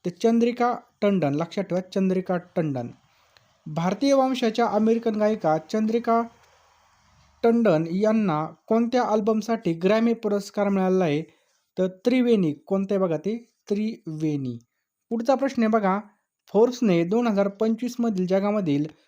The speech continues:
दहा सर्वात शक्तिशाली देशांची क्रमवारी जाहीर केली असून यामध्ये कोणता देश हा प्रथम क्रमांकावरती आहे? तर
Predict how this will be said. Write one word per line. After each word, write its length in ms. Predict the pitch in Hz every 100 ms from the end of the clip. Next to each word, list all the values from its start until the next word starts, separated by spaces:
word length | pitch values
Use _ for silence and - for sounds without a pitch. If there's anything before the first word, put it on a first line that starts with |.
| _
दहा 300 | 156 190 240
सर्वात 340 | 254 233 220 226 -
शक्तिशाली 640 | 233 233 254 240 214 220
देशांची 500 | 208 226 202 180 196
क्रमवारी 560 | 202 208 214 214 214 208
जाहीर 240 | 208 196
केली 220 | 165 175
असून 420 | 196 196 143 151 156 _ _ _
यामध्ये 400 | 190 220 240 190
कोणता 400 | 180 214 220 226
देश 240 | 226 226 185
हा 100 | 175
प्रथम 380 | 180 208 220 214
क्रमांकावरती 800 | 202 190 190 175 175 170 165 160
आहे? 300 | 156 131 135
तर 440 | _ _ _ -